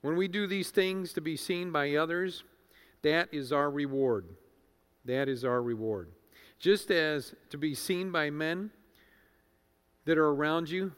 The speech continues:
because you want to show them that you have done a good deed, that's your reward. You got it. <clears throat>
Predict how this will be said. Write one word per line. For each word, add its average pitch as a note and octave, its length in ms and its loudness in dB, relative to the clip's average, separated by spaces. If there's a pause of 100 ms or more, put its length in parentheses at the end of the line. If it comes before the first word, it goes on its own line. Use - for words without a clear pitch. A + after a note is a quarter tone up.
because D3 380 0
you E3+ 100 -4
want D#3+ 320 -2
to D3 140 -2
show E3 320 0
them E3 420 -4
that C#3 200 -4
you D3 100 -2
have B2 160 -6
done C#3+ 160 0
a C#3 40 -4
good C3+ 280 -6
deed, E3+ 320 -4 (720)
that's D3+ 360 -8
your D#3 120 0
reward. D3+ 540 2 (760)
You E3+ 100 -6
got G#3 300 0
it. A#2+ 100 0 (380)
<clears throat> F#3 420 2